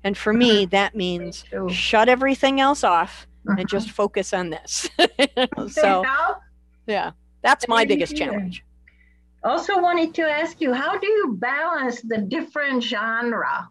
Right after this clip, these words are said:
Speaker 2: You work, you have already penned nine different, you're working on four more. Do you
Speaker 1: Mm-hmm.
Speaker 2: ever find that it's sometimes conflicting, that it conflicts, or that it complements each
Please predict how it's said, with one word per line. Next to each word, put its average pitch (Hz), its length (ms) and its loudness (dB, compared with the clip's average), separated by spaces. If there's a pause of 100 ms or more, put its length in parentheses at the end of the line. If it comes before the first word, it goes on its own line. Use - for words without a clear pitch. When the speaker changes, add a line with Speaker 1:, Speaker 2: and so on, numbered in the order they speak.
(140)
Speaker 2:
You 208 160 -2
work, 277 400 -2
you 247 200 -4
have - 180 -6
already 233 720 -4
penned 233 340 0
nine 254 420 -2
different, 240 540 -2
you're 233 200 0
working 302 420 -4
on 214 260 -4 (100)
four 349 440 2
more. 202 500 0 (300)
Do 226 60 -8
you 302 120 -2
Speaker 1:
Mm-hmm. 320 100 0
Speaker 2:
ever 349 160 -2 (120)
find 285 400 -4
that 254 120 -4
it's - 220 -4
sometimes 240 680 -4 (300)
conflicting, 233 1400 -4
that 269 160 -2
it 208 220 -4
conflicts, 226 880 -2
or 220 420 2 (380)
that 220 240 -2
it 214 240 -2
complements 185 960 -2
each 180 260 -10